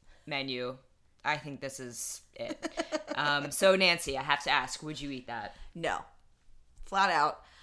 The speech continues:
Speaker 2: Um, and I feel rude saying that, because I said no last episode too, but personally, I'm not a huge shellfish eater. It takes a lot to get me to, I'll, I'll order it if it's, like, the most delicious thing or it's really famous. But, um, in general, I don't go out of my way to eat shrimp.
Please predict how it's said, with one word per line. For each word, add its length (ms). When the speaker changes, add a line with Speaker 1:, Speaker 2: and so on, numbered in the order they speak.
Speaker 2:
Um, 580
and 100
I 120
feel 240
rude 360
saying 400
that, 260
because 240
I 80
said 240
no 160
last 340
episode 400
too, 420
but 340
personally, 380
I'm 60
not 160
a 60
huge 200
shellfish 480
eater. 300
It 120
takes 200
a 60
lot 260
to 80
get 180
me 120
to, 280
I'll, 260
I'll 120
order 320
it 40
if 80
it's, 140
like, 160
the 80
most 240
delicious 380
thing 300
or 60
it's 140
really 160
famous. 760
But, 340
um, 400
in 120
general, 320
I 80
don't 160
go 60
out 80
of 80
my 80
way 140
to 40
eat 180
shrimp. 360